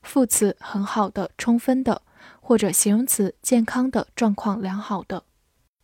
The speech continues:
今天的翻译句子练习，在二十一世纪，它是智慧的去看待生活，作为一次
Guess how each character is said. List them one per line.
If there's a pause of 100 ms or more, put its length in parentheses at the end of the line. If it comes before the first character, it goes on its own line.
今
天
的
翻
译
句
子
练
习， (440)
在
二
十
一
世
纪， (280)
它
是
智
慧
的 (100)
去
看
待
生
活，
作
为
一
次